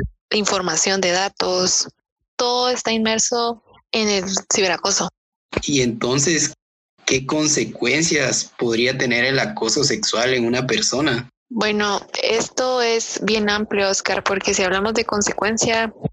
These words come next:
Speaker 1: desde lo psicológico a una persona, ¿verdad? Que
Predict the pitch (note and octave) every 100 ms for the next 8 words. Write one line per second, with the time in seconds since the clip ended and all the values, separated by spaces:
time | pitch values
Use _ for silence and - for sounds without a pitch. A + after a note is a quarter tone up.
0 | _ _ _ _ - G3+ G#3+ G3 G3+ F#3
1 | F#3+ F#3 F3+ - F#3 E3+ G3 A3+ - G3+
2 | G3 G#3+ G3 F3+ G3+ A#3+ B3+ G#3 F#3+ -
3 | A#3+ - _ _ _ _ _ - - _
4 | - A3 G#3 G3+